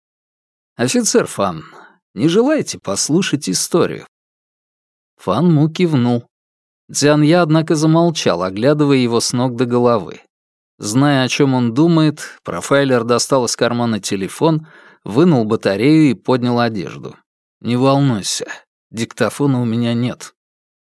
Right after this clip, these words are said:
«Хорошо», Цзян Я улыбнулся. «Прежде всего хочу заявить, что это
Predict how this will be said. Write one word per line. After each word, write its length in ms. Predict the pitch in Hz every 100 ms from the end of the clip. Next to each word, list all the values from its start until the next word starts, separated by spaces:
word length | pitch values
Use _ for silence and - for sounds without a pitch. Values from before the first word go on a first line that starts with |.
| _ _ _ _ _ _ _ _ -
«Хорошо», 640 | 92 156 - - 170 170 _ _ _ -
Цзян 340 | 110 120 127
Я 240 | 135 120 131
улыбнулся. 840 | 135 135 110 90 58 - - - _ _ _ _ - _ _ _ -
«Прежде 380 | 147 208 202 208
всего 340 | - 196 202
хочу 380 | - 165 - 196
заявить, 600 | 156 156 151 170 208 156
что 320 | - - 135
это 480 | 156 202 - 87